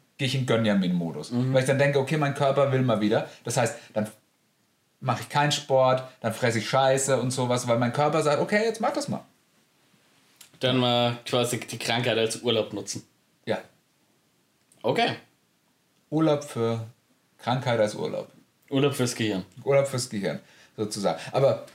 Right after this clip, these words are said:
Speaker 1: äh, so, sorry jetzt für den kleinen Exkurs, aber
Speaker 2: Nö, ist ja, ist ja interessant.
Speaker 1: Ja.
Speaker 2: Ich hab vor, mich vegan demnächst zu ernähren.
Speaker 1: Echt?
Speaker 2: Ich hab wirklich mal drüber nachgedacht. Also wirklich auf, auf strikt vegan.
Speaker 1: Okay.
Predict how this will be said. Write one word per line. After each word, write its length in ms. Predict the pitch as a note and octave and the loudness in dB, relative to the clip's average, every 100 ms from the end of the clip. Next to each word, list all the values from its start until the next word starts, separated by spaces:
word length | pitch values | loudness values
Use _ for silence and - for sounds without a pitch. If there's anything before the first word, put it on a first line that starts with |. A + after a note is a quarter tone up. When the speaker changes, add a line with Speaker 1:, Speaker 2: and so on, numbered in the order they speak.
| - | -2
Speaker 1:
äh, 260 | A#2 A2 | 2 4
so, 340 | G#2+ A2+ A2 A2 | 2 2 4 4
sorry 280 | - C3 B2 | 4 4 2
jetzt 120 | - | 0
für 80 | B2+ | -2
den 100 | A#2 | 0
kleinen 240 | A#2+ G#2+ | 0 0
Exkurs, 460 | G2+ - - B2 A#2 | -2 -6 -4 -2 0
aber 180 | G#2 A2 | 2 4
Speaker 2:
Nö, 60 | G3+ | 4
ist 260 | C#3+ B2+ | 4 2
ja, 240 | B2+ B2 A#2+ | 2 2 2
ist 120 | A#2+ | 2
ja 80 | B2+ | 0
interessant. 560 | C3+ D3+ D#3+ F#3+ C3 - _ _ _ - | 2 0 2 0 -2 -8 _ _ _ -4
Speaker 1:
Ja. 260 | D3 A2 - _ _ _ _ _ | -2 -2 -8 _ _ _ _ _
Speaker 2:
Ich 60 | B2+ | -6
hab 100 | B2 | 0
vor, 120 | C#3+ | 2
mich 200 | C#3+ B2 | 2 -2
vegan 320 | B2+ C3 C#3+ | -2 0 2
demnächst 360 | B2 A#2 A#2 - | 2 0 -2 -2
zu 100 | A#2 | -2
ernähren. 300 | A#2 A#2+ A#2+ _ _ _ - | -2 -2 -6 _ _ _ -4
Speaker 1:
Echt? 280 | D3+ G#3+ - _ _ _ - - | -2 -2 -8 _ _ _ -20 -16
Speaker 2:
Ich 80 | - | -4
hab 60 | C3 | 0
wirklich 140 | E3 | 2
mal 80 | E3+ | 2
drüber 200 | D#3 D#3 | 0 2
nachgedacht. 600 | D3+ D#3 D3 B2 A#2+ - - _ _ _ _ | 2 0 0 0 -2 -8 -18 _ _ _ _
Also 180 | - C3 | -10 -2
wirklich 260 | D3 D3 - | -2 -2 -8
auf, 160 | - B2+ - - _ | -8 -6 -8 -12 _
auf 100 | B2+ | -6
strikt 340 | - D3+ D#3 B2+ | -2 -4 -4 -6
vegan. 360 | G2+ G#2 G2 - - - - _ _ | -6 -6 -10 -18 -20 -20 -20 _ _
Speaker 1:
Okay. 340 | G2+ G#2 G#2+ | -16 -4 -4